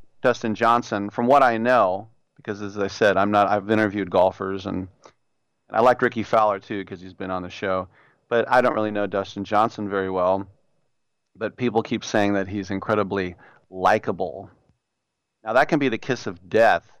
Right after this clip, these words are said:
if you want to have a cult of personality or you want people to bow down to you, uh, but that's not what this guy's about. That's not really what any golfer is about. I mean, even John Daly didn't be like, "Hey, come like me because I live in a trailer."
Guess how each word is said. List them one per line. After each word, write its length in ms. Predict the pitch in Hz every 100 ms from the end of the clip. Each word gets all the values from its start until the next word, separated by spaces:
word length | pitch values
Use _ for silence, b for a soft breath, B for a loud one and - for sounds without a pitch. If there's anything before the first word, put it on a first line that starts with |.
| _ _
if 220 | - 101 117
you 100 | 107
want 380 | 107 110 107 -
to 500 | 110 101 95 95 98 -
have 160 | 110
a 60 | 98
cult 340 | - 110 104
of 200 | 98 90
personality 760 | _ 107 95 98 95 98 98 95
or 80 | 92
you 120 | 98
want 220 | 98 95
people 260 | - 101 98
to 140 | 95
bow 300 | 92 92 95
down 300 | 90 92 104
to 120 | 110 101
you, 300 | 92 87 90 B B B _
uh, 240 | 104 95 95
but 180 | 107
that's 240 | 113 120 -
not 140 | 107
what 120 | 98
this 160 | - 98
guy's 280 | - 90 90
about. 320 | 90 92 92
That's 200 | 117 139
not 160 | 170 143
really 220 | 131 117
what 160 | 101 -
any 240 | 95 98
golfer 540 | 92 - 90 - 98
is 200 | 98 95
about. 500 | 101 82 78 85 107 - _ b b _ _ _ _ _ _ _ _ _ -
I 40 |
mean, 180 | 117 120
even 320 | 151 175 160
John 320 | 123 120 117
Daly 580 | 107 110 123 104 90 98 101 -
didn't 260 | 113 101
be 160 | 95 104
like, 260 | 98 95
"Hey, 240 | 92 127 107
come 240 | - 127
like 320 | 104 104 117
me 180 | 113 98
because 460 | 90 90 110 95 90
I 220 | 92 92
live 300 | 95 110 104
in 60 | 87
a 60 |
trailer." 600 | 85 - 110 113 - 98